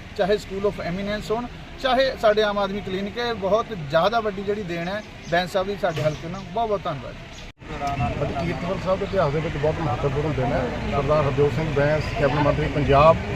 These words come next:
Speaker 2: ਉਹਨਾਂ ਦੇ ਨਿੱਜੀ ਯਤਨਾਂ ਸਦਕਾ ਔਰ ਉਹਨਾਂ ਦਾ ਸੁਪਨਾ ਸੀਗਾ ਕਿ ਕੀਰਤਪੁਰ ਸਾਹਿਬ ਦਾ ਜਿਹੜਾ ਸਕੂਲ ਹੈ ਇਹਨੂੰ ਵੀ school of eminence ਬਣਾਇਆ ਜਾਣਾ। ਔਰ ਅਸੀਂ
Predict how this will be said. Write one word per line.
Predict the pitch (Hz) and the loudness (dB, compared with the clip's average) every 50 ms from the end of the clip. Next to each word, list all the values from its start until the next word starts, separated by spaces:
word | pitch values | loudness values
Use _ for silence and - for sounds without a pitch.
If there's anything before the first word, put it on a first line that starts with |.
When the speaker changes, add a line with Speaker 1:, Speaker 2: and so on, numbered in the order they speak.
| - - - - - - - - | -4 -2 -4 -2 -2 -2 -2 0
Speaker 2:
ਉਹਨਾਂ | 156 160 180 180 | 2 2 4 4
ਦੇ | 196 196 | 4 4
ਨਿੱਜੀ | 170 156 156 170 160 208 254 220 170 | 4 2 2 2 2 0 0 2 0
ਯਤਨਾਂ | 165 - 160 165 160 | 0 0 2 2 2
ਸਦਕਾ | 147 147 143 139 120 151 156 | 4 2 2 2 6 6 8
ਔਰ | 151 151 151 151 147 | 8 8 8 6 6
ਉਹਨਾਂ | 147 156 160 | 4 2 2
ਦਾ | 165 156 | 2 2
ਸੁਪਨਾ | 135 143 131 151 160 147 | 2 0 4 4 4 4
ਸੀਗਾ | 131 151 156 165 | 4 2 2 0
ਕਿ | 156 156 170 | 0 -2 -4
ਕੀਰਤਪੁਰ | 160 165 160 151 - - 165 - - | -2 -2 -2 -2 0 -2 -2 0 4
ਸਾਹਿਬ | 165 165 165 | 4 4 4
ਦਾ | 175 | 4
ਜਿਹੜਾ | 175 175 175 | 0 0 0
ਸਕੂਲ | - - - 165 156 156 165 | -2 -2 -2 0 2 4 4
ਹੈ | 165 | 4
ਇਹਨੂੰ | 165 175 170 | 4 2 0
ਵੀ | 175 | -2
school | 165 - - 156 151 156 139 | -2 -2 -2 0 0 0 2
of | 156 156 | 2 2
eminence | 147 151 147 139 156 | 2 2 0 0 0
ਬਣਾਇਆ | 139 135 143 143 139 | 2 2 4 4 4
ਜਾਣਾ। | 139 143 139 156 - - - - - - - - - - - | 2 2 0 0 0 -2 -2 -2 -2 -2 -4 -4 -4 0 4
ਔਰ | 151 156 160 | 4 4 4
ਅਸੀਂ | - 180 | 2 -2